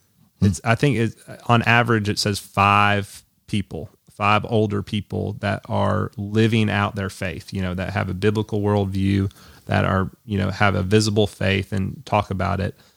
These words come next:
Speaker 2: with them, that they can kinda see modeled out for them. And so,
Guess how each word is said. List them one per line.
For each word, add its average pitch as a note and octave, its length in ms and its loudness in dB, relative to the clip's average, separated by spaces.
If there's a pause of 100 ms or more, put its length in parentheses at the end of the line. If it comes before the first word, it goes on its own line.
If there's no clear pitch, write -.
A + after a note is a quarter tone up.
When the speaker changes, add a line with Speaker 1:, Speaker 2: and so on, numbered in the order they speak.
(280)
Speaker 2:
with G#2+ 240 2
them, F#2+ 460 0
that F#2+ 180 -4
they G2 120 2
can G2+ 180 0
kinda G2+ 240 2
see G#2+ 420 2
modeled G2 380 2
out F#2+ 220 -2
for F#2+ 160 -4
them. F2+ 300 -2
And F#2+ 120 -2
so, F#2+ 320 0